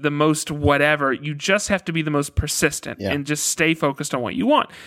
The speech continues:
Speaker 1: And so that's the point that Michael Keaton is driving home. And so,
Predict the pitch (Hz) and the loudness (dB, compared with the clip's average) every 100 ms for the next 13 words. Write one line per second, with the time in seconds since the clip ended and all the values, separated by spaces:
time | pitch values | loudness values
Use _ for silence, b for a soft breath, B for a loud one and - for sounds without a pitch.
0 | 175 - 170 196 226 - 196 - - 214 | -8 -4 0 2 2 2 -2 -2 0 0
1 | 185 165 151 151 147 - 139 139 139 127 | 2 0 0 0 -4 -6 -6 -4 0 0
2 | 127 170 294 165 147 - 180 | 0 0 2 2 -2 2 4